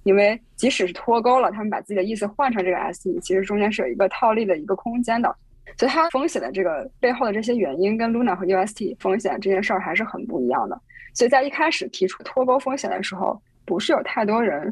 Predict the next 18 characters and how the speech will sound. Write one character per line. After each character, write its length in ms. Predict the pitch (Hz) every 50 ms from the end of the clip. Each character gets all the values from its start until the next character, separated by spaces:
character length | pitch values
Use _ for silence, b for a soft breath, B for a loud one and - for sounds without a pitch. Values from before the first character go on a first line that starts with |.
| 214 -
去 300 | - - - 220 202 196
在 220 | 202 254 254 240
意 60 | 202 185
这 80 | -
件 160 | 131 131 185
事 160 | - - - 180
情， 140 | - -
或 200 | 190 - 220 196
者 100 | 175 -
是 320 | 196 - - 185 - - 214 214 _ _ _ _ _ -
他 100 | - 214
们 280 | 196 196 185 190 - -
愿 140 | - 214 202
意 40 | 202
再 80 | 208 196
等 220 | 196 - - 190
一 80 | 202 202
等。 160 | 202 190 -